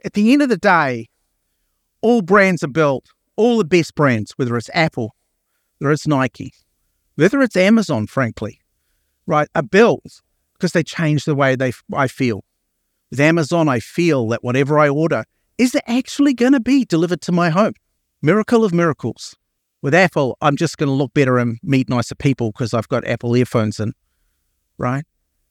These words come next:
They're changing the way we feel, and that's ultimately the business you're in. And that's my challenge to you, is look at your businesses and go, "How will this change the way people feel?"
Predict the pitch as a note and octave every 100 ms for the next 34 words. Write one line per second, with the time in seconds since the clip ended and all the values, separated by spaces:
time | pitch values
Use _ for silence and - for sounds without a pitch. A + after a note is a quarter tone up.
0 | _ _ _ _ - D3+ - F#3+ F#3 F#3
1 | F3 F#3 D#3 C3 C#3+ C#3+ C3+ B2+ A#2+ C3+
2 | B2+ G#2+ - B2 D#3 - - E3 D#3+ -
3 | C#3+ C3+ C3 A#2 C3 B2 A#2+ - B2 A#2
4 | G#2 _ C3+ C3 E3+ - D#3+ - D#3+ D3
5 | - - A2+ - _ _ _ - C#3+ C#3+
6 | F3 G3+ F3 D3 D3 C#3+ - C#3 B2 B2
7 | A#2 - D3 D3+ D3 C#3 - - C#3 B2+
8 | - B2 A#2+ - B2+ - - G#2